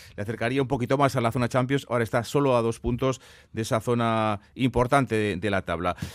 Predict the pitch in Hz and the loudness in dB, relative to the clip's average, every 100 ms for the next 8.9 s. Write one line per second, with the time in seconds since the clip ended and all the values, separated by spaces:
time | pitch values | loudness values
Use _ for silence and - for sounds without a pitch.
0 | - - 139 139 143 160 160 156 139 131 | -10 -2 0 4 4 4 4 2 2 2
1 | 123 113 120 156 98 113 120 135 123 - | 2 0 2 0 0 -2 -2 -2 -6 -18
2 | _ - 87 - 123 135 131 135 131 127 | _ -16 -14 -4 0 2 4 4 2 0
3 | - 104 104 104 - 101 101 101 127 127 | -4 -8 -8 -8 -8 -8 -8 -4 -2 0
4 | 120 131 131 131 120 113 110 135 131 131 | 2 2 2 0 0 -4 -2 -2 0 0
5 | 131 120 113 147 143 123 127 139 135 143 | 0 0 -2 2 0 0 -2 2 2 2
6 | 143 127 139 147 127 123 120 151 151 123 | 0 0 2 0 0 -2 0 0 0 0
7 | 123 135 151 151 - - - 110 110 131 | 2 2 2 0 -8 -20 -6 -4 -2 0
8 | 135 127 117 123 120 113 113 107 104 | 2 2 2 4 2 2 2 2 0